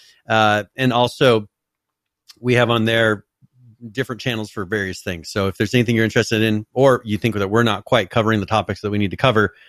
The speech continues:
there's a channel for that as well. Just toss it in the news channel. If you want to, uh, get notified sometimes, I don't know. We, I, we'll decide if we're gonna,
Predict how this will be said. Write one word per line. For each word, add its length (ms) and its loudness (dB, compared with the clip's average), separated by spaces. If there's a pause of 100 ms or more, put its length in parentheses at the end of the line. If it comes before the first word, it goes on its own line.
(120)
there's 120 -4
a 60 -12
channel 260 -2
for 120 -6
that 180 0
as 120 -10
well. 180 0
Just 240 -14
toss 220 -4
it 60 -20
in 60 -16
the 60 -10
news 140 -10
channel. 320 -10 (300)
If 120 0
you 80 4
want 260 2
to, 220 2
uh, 260 2 (340)
get 140 0
notified 560 2 (100)
sometimes, 800 -6 (100)
I 120 -4
don't 120 -6
know. 160 -8
We, 160 -4
I, 280 -2
we'll 140 -2
decide 380 0
if 60 -2
we're 80 -6
gonna, 200 -2